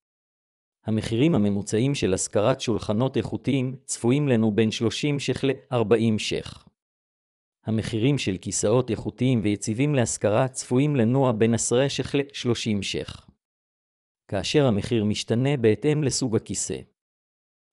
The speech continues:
העלויות של כלי האוכל נע בין שני ש"ח לחמישה ש"ח. אנו ממליצים לבחור בחברת השכרה מוכרת ומומלצת כמו יהלום השכרת ציוד לאירועים,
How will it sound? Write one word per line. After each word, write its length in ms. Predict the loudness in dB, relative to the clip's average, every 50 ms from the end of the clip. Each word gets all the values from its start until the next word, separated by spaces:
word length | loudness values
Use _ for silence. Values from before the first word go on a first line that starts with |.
| _ _
העלויות 520 | -2 0 2 2 2 4 4 4 4 2 2
של 180 | -2 -4 -4
כלי 240 | -4 -2 2 4 4
האוכל 420 | 4 4 2 -2 0 0 0 0 2
נע 220 | 2 2 2 2
בין 220 | 2 2 0 0
שני 320 | 0 -4 -2 -2 -2 -2 -2
ש"ח 280 | -2 -4 -4 -4 -2
לחמישה 920 | -4 -4 -4 -6 -8 _ _ _ _ -4 -2 0 0 0 0 0 0 0 0
ש"ח. 440 | 0 -4 -6 -8 -8 -12 -18 -20 -20 _ _ _ _ _ _ _ _ _ _ _ _ _ _ _ _ _ _ _ 0
אנו 160 | 2 2 4
ממליצים 520 | 4 4 2 2 0 0 0 0 2 2
לבחור 420 | 0 -2 -4 -4 0 0 2 2 2
בחברת 460 | 0 -2 -2 -2 2 2 2 2 0
השכרה 420 | -4 -6 -2 -2 0 0 2 0
מוכרת 580 | 0 -2 -2 0 2 2 4 4 2 0 0 -2
ומומלצת 680 | -2 0 0 2 2 2 0 0 0 -2 -2 -2 -2 -6
כמו 320 | _ -6 -2 0 0 2
יהלום 380 | 4 4 4 4 4 2 2 0
השכרת 460 | -2 -2 -2 0 2 2 2 0 0
ציוד 360 | -4 -4 -2 0 0 0 4
לאירועים, 580 | 6 6 6 6 4 0 -2 -2 -4 -8 -12